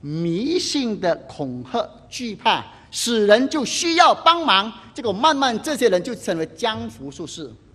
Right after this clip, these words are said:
就好像算命先生一样。算命先生原本是那些有学之士来的，在市场上帮助人解决他们一些人生各种的疑难问题。后来人心变坏了，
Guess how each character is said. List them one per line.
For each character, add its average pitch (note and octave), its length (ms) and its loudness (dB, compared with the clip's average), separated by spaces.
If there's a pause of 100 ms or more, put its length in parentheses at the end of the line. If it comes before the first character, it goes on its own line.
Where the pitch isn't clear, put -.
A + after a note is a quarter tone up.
(1120)
就 A#3+ 140 2
好 E3 100 4
像 D#3 160 -2
算 A#3 320 -4
命 F3+ 180 -8
先 D3 180 -8
生 C3+ 140 -10
一 C3 100 -10
样。 B2 140 -12 (520)
算 F4 260 2
命 E4 100 0
先 D4+ 140 0
生 C4+ 180 0
原 A3 280 2
本 D#3 280 0
是 C#4 140 -8
那 C#4 100 -2
些 A#3 120 -4
有 D3+ 160 -4
学 D3+ 180 -6
之 A#3+ 180 -12
士 A3+ 200 -8
来 C3+ 120 -4
的， C3+ 160 -12 (800)
在 C4 100 2
市 C4 220 -4
场 F#3 160 -2
上 G3+ 180 -6
帮 B3 220 -2
助 A#3+ 100 -6
人 G3 160 -2
解 F#3 160 -4
决 G3+ 120 -4
他 G#3+ 80 -2
们 F3+ 100 -4
一 G#3 40 -8
些 F#3+ 160 -4 (200)
人 F#3+ 320 -2
生 B3+ 400 -2
各 C#4+ 140 0
种 D#3 280 -8
的 F3+ 100 -6
疑 D#3 240 -10
难 G3 200 -4
问 E3 160 -4
题。 A#2+ 180 -16 (300)
后 F4+ 220 6
来 C4 140 6 (140)
人 C4+ 320 2
心 E4+ 400 -2
变 E4 300 6
坏 D#4 300 6
了， G#3+ 180 0